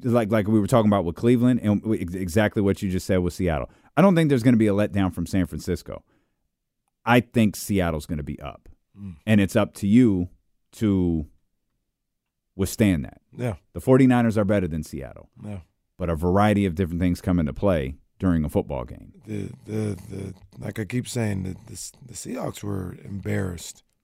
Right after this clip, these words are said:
Speaker 2: uh, on Thanksgiving. And
Speaker 1: Mm-hmm.
Speaker 2: prideful guys over there. D K's prideful guy. Uh, Pete Carroll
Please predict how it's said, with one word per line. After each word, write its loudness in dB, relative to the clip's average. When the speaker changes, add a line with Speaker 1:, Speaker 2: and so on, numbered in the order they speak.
Speaker 2:
uh, -14
on -8
Thanksgiving. -14
And -10
Speaker 1:
Mm-hmm. 0
Speaker 2:
prideful 0
guys -2
over -10
there. -14
D -4
K's -2
prideful -6
guy. -12
Uh, -6
Pete -4
Carroll -2